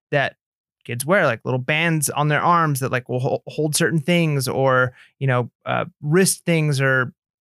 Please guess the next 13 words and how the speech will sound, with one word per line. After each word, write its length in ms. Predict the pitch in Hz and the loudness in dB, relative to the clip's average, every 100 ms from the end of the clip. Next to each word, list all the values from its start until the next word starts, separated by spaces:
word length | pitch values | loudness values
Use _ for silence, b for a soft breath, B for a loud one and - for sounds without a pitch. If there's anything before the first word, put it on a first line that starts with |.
| - 143 | -12 -2
knee 320 | 156 185 214 | 4 6 6
things. 360 | 190 185 165 143 | 4 2 2 0
And 100 | 139 | 0
so 160 | 160 - b b | -2 -4 b b
if 120 | 143 | -4
you 100 | 156 | -2
can 160 | 247 320 | 0 0
get 240 | 214 190 _ _ _ 143 - | 0 -2 _ _ _ -6 -4
accessories 840 | - 180 175 - 190 196 196 - | 0 0 0 2 2 2 2 -2
to 80 | 170 | -2
the 60 | |
sports 540 | 160 - 165 190 - - | -2 0 2 2 0 -4
or 320 | 143 143 110 | 0 2 0